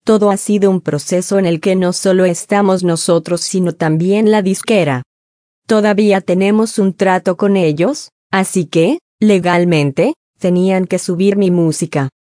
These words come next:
En dos mil diecisiete, Álvarez, líder de Julián Álvarez y su norteño banda,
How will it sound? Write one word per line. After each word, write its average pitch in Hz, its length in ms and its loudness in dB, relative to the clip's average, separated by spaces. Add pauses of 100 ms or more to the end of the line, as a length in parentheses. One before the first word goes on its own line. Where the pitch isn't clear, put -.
(200)
En 208 220 2
dos 220 300 2
mil 208 260 4
diecisiete, 180 920 0 (200)
Álvarez, 190 640 0 (220)
líder 196 420 2
de 202 140 -2
Julián 196 440 2
Álvarez 220 500 0
y 214 40 -2
su 214 160 0
norteño 208 560 2
banda, 196 480 0